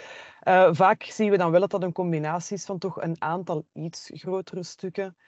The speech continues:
met dan een aantal kleinere bij. Als het nu inderdaad allemaal over zaken van een paar honderd euro's gaat,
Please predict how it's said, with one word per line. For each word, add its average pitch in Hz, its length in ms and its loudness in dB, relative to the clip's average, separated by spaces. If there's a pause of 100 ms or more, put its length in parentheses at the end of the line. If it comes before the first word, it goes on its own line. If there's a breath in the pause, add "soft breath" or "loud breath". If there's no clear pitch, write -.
(220 soft breath)
met 165 240 -4
dan 175 280 0
een 160 160 -8
aantal 160 340 -4
kleinere 156 500 -2
bij. 143 320 -6
Als 160 120 -8
het 156 100 -14
nu 175 120 -4
inderdaad 165 420 0
allemaal 190 420 0
over 170 320 -4
zaken 175 340 -2
van 190 180 -6
een 165 100 -8
paar 175 200 2
honderd 190 520 -8 (160)
euro's 185 600 -4
gaat, 170 500 -4